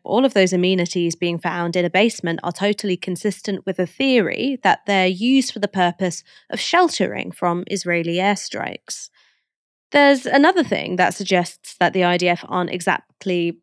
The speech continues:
reliable interpreters of what they're seeing on the ground. Remember that shift schedule purportedly showing the rota for Hamas terrorists?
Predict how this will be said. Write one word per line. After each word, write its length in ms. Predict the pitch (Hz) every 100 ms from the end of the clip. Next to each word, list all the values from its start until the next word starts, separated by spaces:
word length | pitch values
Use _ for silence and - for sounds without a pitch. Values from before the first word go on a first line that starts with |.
| 202
reliable 680 | 208 240 247 262 233 196
interpreters 680 | 185 175 180 - - 175 170
of 80 | 170
what 200 | 175 -
they're 160 | 175
seeing 420 | - - 202 180
on 80 | 175
the 80 | 180
ground. 540 | 160 107 - - 185 - _ _ _ _ -
Remember 300 | 330 427 427
that 200 | 359 311 - -
shift 360 | - 285 -
schedule 500 | - 185 170 190 170
purportedly 580 | - 196 294 311 311 269
showing 400 | 233 202 185 185
the 140 | 180 175
rota 600 | 175 247 311 - 175 180
for 100 | 190
Hamas 440 | 170 175 170 -
terrorists? 920 | - 311 269 185 - 170 - - -